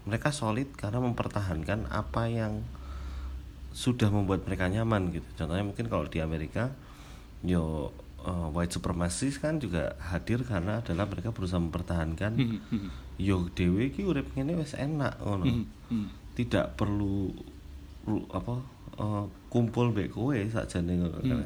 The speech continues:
Speaker 2: mhm.
Speaker 1: Kasarane ngono kan.
Speaker 2: Eh,
Speaker 1: Sedangkan di
Speaker 2: ya.
Speaker 1: Hah, piye?
Speaker 2: Tak pikir karena mungkin kubu konservatif itu ide dan id-, apa ya,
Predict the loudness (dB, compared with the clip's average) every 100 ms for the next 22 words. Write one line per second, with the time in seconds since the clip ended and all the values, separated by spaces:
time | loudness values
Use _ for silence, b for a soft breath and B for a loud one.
0 | -2 -4 -2 0 0 2 2 0 0 -2
1 | -4 -6 -12 -16 B B B B 2 4
2 | 4 4 4 4 2 0 -2 -4 -10 -14
3 | -4 4 4 6 2 0 -4 -4 0 0
4 | -4 -14 -10 -2 2 6 6 4 0 -2
5 | 8 10 10 8 6 6 4 2 2 2
6 | 4 4 2 2 2 4 4 2 2 2
7 | 2 0 2 2 6 8 10 8 6 4
8 | 4 -2 -4 -10 -4 4 6 6